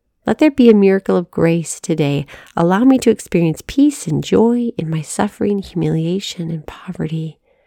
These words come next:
I am content with your perfect will. I give thanks to you in all things.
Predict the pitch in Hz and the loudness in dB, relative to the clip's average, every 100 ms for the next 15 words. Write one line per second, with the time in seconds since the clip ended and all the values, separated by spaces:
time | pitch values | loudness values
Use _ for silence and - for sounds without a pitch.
0 | _ _ _ _ _ _ - 196 196 214 | _ _ _ _ _ _ 2 2 4 2
1 | 190 - 220 233 - 190 170 - - 214 | 2 0 -2 -2 -6 -4 -4 -4 -4 -4
2 | - 196 - 165 170 165 165 - - - | -2 -6 -4 -2 0 -2 -6 -12 -18 -6
3 | 196 240 - - - 302 - - 220 202 | 4 4 4 2 2 2 -2 4 6 6
4 | - 240 277 277 - 196 180 180 180 - | 4 4 4 2 0 0 2 -2 -6 -12